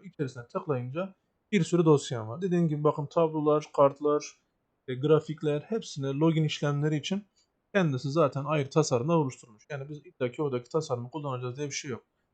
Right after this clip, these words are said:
Ve bunları da neyin altına almış? E, kendi admin, direkt admin içerisinde karşımıza çıkıyor.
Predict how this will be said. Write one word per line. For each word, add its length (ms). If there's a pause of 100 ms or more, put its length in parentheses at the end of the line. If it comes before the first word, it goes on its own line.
(260)
Ve 120
bunları 460
da 160
neyin 220
altına 340
almış? 600 (260)
E, 180
kendi 440
admin, 440
direkt 220
admin 280
içerisinde 520
karşımıza 400
çıkıyor. 320